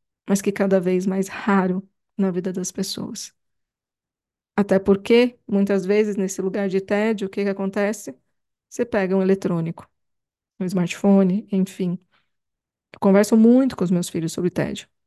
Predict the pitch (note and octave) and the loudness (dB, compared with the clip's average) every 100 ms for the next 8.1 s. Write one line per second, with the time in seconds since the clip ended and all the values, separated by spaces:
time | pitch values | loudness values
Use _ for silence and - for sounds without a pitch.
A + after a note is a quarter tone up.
0 | _ _ _ _ _ _ _ _ _ _ | _ _ _ _ _ _ _ _ _ _
1 | _ _ _ _ _ _ - F#3+ G3 G3+ | _ _ _ _ _ _ -2 2 4 4
2 | - A#3+ D4+ A#3 B3+ A#3+ G3+ G3 G3 A3 | 4 0 2 0 0 -2 2 4 4 2
3 | A#3+ B3 _ A3+ G3+ G3+ A#3+ A3+ - C#4 | -2 -6 _ 0 0 0 -4 -10 -2 -2
4 | D4+ - F#3 F#3+ _ _ _ _ _ _ | -2 -6 -8 -8 _ _ _ _ _ _
5 | _ _ G#3 F#3 F#3 G#3+ - - - G#3+ | _ _ -2 -2 0 -4 -6 -14 -14 -8
6 | G3+ G3+ G3+ - A3+ G#3+ F3+ F3+ G3+ G#3+ | -8 -4 -4 -4 -2 2 2 2 0 -4
7 | _ _ _ _ _ _ _ _ - A#3+ | _ _ _ _ _ _ _ _ -6 -4
8 | E4+ | -4